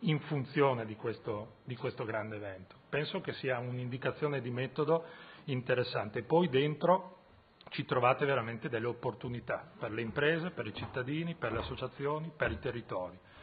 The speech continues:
Mi pare che sia il miglior modo per accompagnare questo grande sforzo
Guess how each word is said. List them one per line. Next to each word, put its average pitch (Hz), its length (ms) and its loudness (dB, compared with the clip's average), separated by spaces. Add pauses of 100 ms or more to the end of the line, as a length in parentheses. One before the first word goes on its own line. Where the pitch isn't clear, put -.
(440)
Mi 117 160 -6
pare 135 260 4
che 135 100 0
sia 135 160 2
il 127 80 4
miglior 127 320 2
modo 127 320 4
per 123 160 2
accompagnare 120 640 0
questo 117 320 -8
grande 131 380 0
sforzo 151 680 4